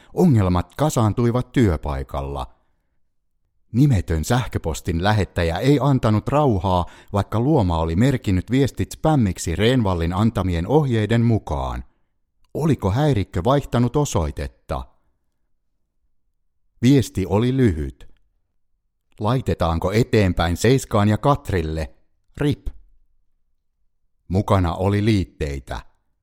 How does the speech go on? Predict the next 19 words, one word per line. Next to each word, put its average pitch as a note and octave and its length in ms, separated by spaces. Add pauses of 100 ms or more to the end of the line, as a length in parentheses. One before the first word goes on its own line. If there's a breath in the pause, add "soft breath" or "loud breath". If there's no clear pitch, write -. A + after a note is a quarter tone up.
(360)
Kun D#2+ 180
kuvat A#2+ 420
latautuivat F2 720
selaimeen, F#2 680 (260 soft breath)
lounaaksi F#2+ 600
nautittu F2 440
kebab B2 500
palasi A#2+ 380
kurkkuun. D2+ 800 (600)
Vihreiden E2+ 580
chilien G2+ 480
hapan B2 380
maku A2+ 340
suussa G2+ 440
Luoma G2+ 340
kurotti F2+ 440
turhaan F2+ 540
pöydältä G2+ 500
juomapulloa. D2 1160